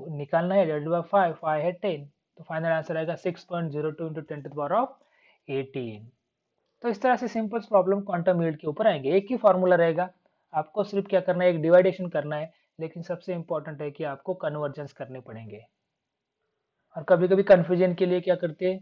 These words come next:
देखिए, देखिए यहाँ पे फ़ाइव थाउजेंड एंगस्ट्रॉम wavelength दी है, Given है वो, लेकिन उसकी जरूरत नहीं पड़ी, मतलब कभी-कभी confuse create, confusion create करने के लिए क्या करते हैं वो, कि दे देते हैं लेकिन उसकी जरूरत नहीं पड़ेगी।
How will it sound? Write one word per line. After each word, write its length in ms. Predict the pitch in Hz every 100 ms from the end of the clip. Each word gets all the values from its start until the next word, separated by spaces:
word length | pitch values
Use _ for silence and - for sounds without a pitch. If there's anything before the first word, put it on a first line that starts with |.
| _ _ _
देखिए, 140 | 170
देखिए 260 | 160 151 143
यहाँ 200 | 143 139 131
पे 80 | 113 - _ _ -
फ़ाइव 180 | 190 190
थाउजेंड 240 | 185 190
एंगस्ट्रॉम 480 | 180 175 - 190 175
wavelength 360 | 165 156 151 147
दी 140 | 120 110
है, 160 | 107 110 _ _ _ _ _ _ _ _ _ _ _ _ _
Given 360 | 151 214 254 240
है 80 | 196
वो, 200 | 139 -
लेकिन 300 | 160 165 196
उसकी 200 | 190 190
जरूरत 320 | 175 185 202 202
नहीं 120 | 170
पड़ी, 240 | 139 117 - _ _
मतलब 200 | 160 185 175
कभी-कभी 340 | 185 190 202
confuse 380 | 202 180 185 202 196
create, 220 | 185 175 180 170
confusion 400 | 175 160 180 180
create 260 | 175 170 170
करने 220 | 175 160
के 60 | 160
लिए 100 | 156
क्या 140 | 160
करते 240 | 151 143 180
हैं 60 |
वो, 100 | 202 240 _ _ _ _ _ _ _ _ -
कि 40 |
दे 200 | 185 208
देते 240 | 202 202 202
हैं 60 |
लेकिन 220 | 190 190
उसकी 260 | 185 175 196
जरूरत 380 | 165 156 175 175
नहीं 280 | 156 147 175
पड़ेगी। 500 | 175 143 135 123 117